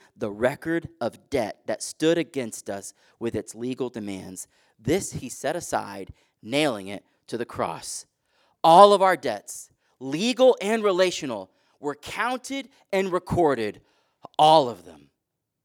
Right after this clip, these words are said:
God is infinite in knowledge. He's omniscient. He knows everything,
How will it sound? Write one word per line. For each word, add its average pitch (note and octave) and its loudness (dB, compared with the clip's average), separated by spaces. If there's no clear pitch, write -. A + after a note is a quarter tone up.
God E3+ 6
is D3+ -6
infinite A3+ -4
in D3+ -6
knowledge. A#2+ -4
He's D#3+ -8
omniscient. F#3+ -2
He G3+ 0
knows F#3+ 8
everything, D#3 -8